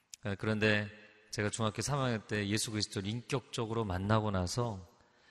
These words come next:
그렇게 열심히 기도해도 안 낫던 병이 주님 만나고 나서 한 오 개월, 육 개월이 지났는데 보니까요, 병이 다 나은 거예요.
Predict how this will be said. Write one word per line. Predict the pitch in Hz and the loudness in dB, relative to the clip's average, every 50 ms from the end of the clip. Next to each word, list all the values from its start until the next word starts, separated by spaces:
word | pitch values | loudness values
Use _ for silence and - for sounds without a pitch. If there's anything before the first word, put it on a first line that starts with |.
| - _ _ _ _ | -20 _ _ _ _
그렇게 | - - - - - - - - | -4 -4 -4 -6 -6 -6 0 2
열심히 | 226 208 196 175 - - 202 185 | 4 4 4 2 0 0 0 0
기도해도 | 175 180 165 170 165 156 170 156 | 0 0 0 0 0 2 0 -2
안 | - 104 120 127 | -2 -2 -2 0
낫던 | 135 139 131 - - 135 127 | 0 0 0 0 -2 0 0
병이 | 107 - 101 95 101 113 131 123 101 92 87 85 - - _ - _ _ _ _ _ _ _ _ _ _ | 2 2 2 4 2 2 0 0 -2 -2 -6 -8 -12 -20 _ -20 _ _ _ _ _ _ _ _ _ _
주님 | - - - 135 147 165 165 | -8 -4 0 0 2 2 4
만나고 | 147 107 101 117 123 131 135 127 127 | 4 2 2 2 2 2 2 2 2
나서 | 120 110 107 104 101 120 123 | 2 0 0 0 0 -2 -4
한 | 120 107 123 143 147 135 | -4 -4 -6 -4 -2 -2
오 | 98 95 113 | -2 -2 -2
개월, | 127 - 175 165 156 117 | -2 -2 -2 -2 0 -2
육 | 113 | -4
개월이 | - - 135 131 131 | -2 -2 -2 -2 -2
지났는데 | 123 - 120 113 113 113 98 | -2 -2 -4 -4 -4 -4 -4
보니까요, | 104 98 92 90 - 113 117 120 107 101 92 - | -4 -6 -6 -6 -4 -6 -4 -4 -6 -8 -10 -10
병이 | - 104 104 120 135 | -8 -4 -2 -2 2
다 | - - - - 101 | 2 2 2 2 -2
나은 | 104 107 117 120 123 117 | 0 0 0 0 -2 -2
거예요. | 104 101 95 98 110 113 113 120 117 | -4 -4 -4 -4 -6 -10 -10 -12 -14